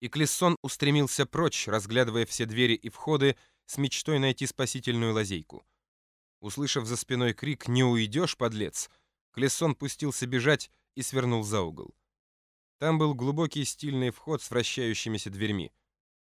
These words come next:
Со всей быстротой соображения, вызванной ужасом, Клессон прочел надпись овального щита "Весенняя выставка акварелистов" и вбежал по солнечной лестнице к входу в зал, где его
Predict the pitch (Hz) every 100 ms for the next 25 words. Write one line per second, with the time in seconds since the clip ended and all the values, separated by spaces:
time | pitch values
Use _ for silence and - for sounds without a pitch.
0 | _ _ _ _ 123 120 - 170 147 139
1 | - 143 151 127 131 123 131 127 156 127
2 | 113 127 117 117 117 117 - 170 131 104
3 | - 85 65 _ _ _ _ - 120 -
4 | 156 147 143 151 139 143 - 131 - 131
5 | 123 120 117 110 - 123 - 90 - _
6 | _ _ _ 104 110 151 147 143 139 135
7 | 101 117 - 117 - 117 - 117 110 110
8 | 107 95 - - _ _ _ _ _ _
9 | - 135 143 143 160 - 139 156 139 135
10 | - 127 127 151 139 123 139 - - 135
11 | 123 110 107 139 120 - _ _ _ _
12 | _ 98 123 123